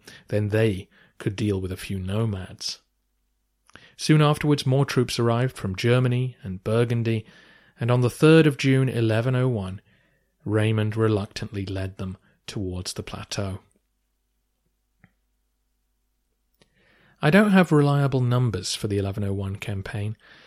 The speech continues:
but it sounds like this was a force of twenty thousand plus, more than a match for the armies usually seen in Europe, which added to their overconfidence.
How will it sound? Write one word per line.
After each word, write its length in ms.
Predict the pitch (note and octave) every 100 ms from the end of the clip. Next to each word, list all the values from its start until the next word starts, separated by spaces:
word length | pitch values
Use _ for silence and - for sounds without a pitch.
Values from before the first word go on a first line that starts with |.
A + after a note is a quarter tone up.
| - - -
but 100 | D3
it 100 | D3
sounds 460 | - G3 F3+ C3+
like 160 | A2 G#2+
this 160 | - A#2+
was 120 | A2
a 60 |
force 380 | G#2+ A2+ G2 -
of 120 | G2
twenty 360 | - A2+ G2 G2+
thousand 560 | - G2 F#2+ - G2+ -
plus, 500 | - G#2 - - - _ _ _ _ _ _ _ _
more 300 | C3+ F#3+ F3
than 140 | C3
a 20 |
match 380 | A#2+ A#2+ G#2+ -
for 100 | -
the 140 | A2 A2
armies 420 | A2 G#2 G2+ G2
usually 400 | A2+ A2+ G#2 F#2+
seen 380 | - - A2+ G#2
in 100 | G2+
Europe, 460 | C3 C#3 G2 - - _ _ -
which 260 | - A2 - -
added 380 | A2+ A#2 F2+ - _ _
to 100 | -
their 200 | G2 F#2+
overconfidence. 960 | F#2+ - - A#2+ A2+ - G2+ A2+ -